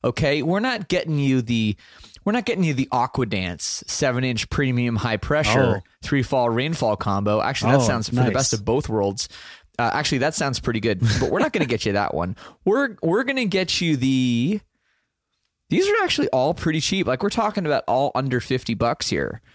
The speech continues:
Speaker 1: This is not, hold
Speaker 2: Oh,
Speaker 1: on.
Speaker 2: yeah, I
Speaker 1: How
Speaker 2: s-,
Speaker 1: do I,
Speaker 2: I see the
Speaker 1: <laughs> where's the two hundred
Speaker 2: Kohler
Speaker 1: and
Speaker 2: one
Speaker 1: above
Speaker 2: now
Speaker 1: button?
Speaker 2: for
Speaker 1: Oh.
Speaker 2: one ninety.
Speaker 1: Oh.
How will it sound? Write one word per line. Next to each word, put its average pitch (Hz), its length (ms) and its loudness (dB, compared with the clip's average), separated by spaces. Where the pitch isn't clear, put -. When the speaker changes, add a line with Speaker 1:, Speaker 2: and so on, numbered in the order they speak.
Speaker 1:
This 147 180 0
is 190 160 -2
not, 156 540 0
hold 135 160 2
Speaker 2:
Oh, 139 40 6
Speaker 1:
on. 139 80 6
Speaker 2:
yeah, 131 80 4
I - 20 -
Speaker 1:
How 120 40 4
Speaker 2:
s-, 117 120 0
Speaker 1:
do 143 200 2
I, 143 200 2
Speaker 2:
I 135 60 4
see 160 180 2
the 156 340 4
Speaker 1:
<laughs> - 40 -10
where's 240 160 2
the 214 100 0
two - 240 0
hundred 135 80 6
Speaker 2:
Kohler 135 140 4
Speaker 1:
and 123 80 4
Speaker 2:
one 120 160 2
Speaker 1:
above 123 100 4
Speaker 2:
now 113 140 2
Speaker 1:
button? - 160 0
Speaker 2:
for 110 560 2
Speaker 1:
Oh. 120 240 2
Speaker 2:
one 123 140 4
ninety. 127 440 -4
Speaker 1:
Oh. 104 560 0